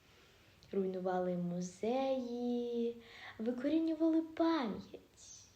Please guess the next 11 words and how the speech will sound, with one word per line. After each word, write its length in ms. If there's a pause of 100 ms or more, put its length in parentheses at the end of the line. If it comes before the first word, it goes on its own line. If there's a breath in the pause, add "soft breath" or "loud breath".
(540)
але 500
не 160
змогли 480
стерти 640
мене, 580 (760 loud breath)
усмішку, 960 (180 loud breath)
маленький 440
примарний 680
натяк 640
на 220 (240)
те, 400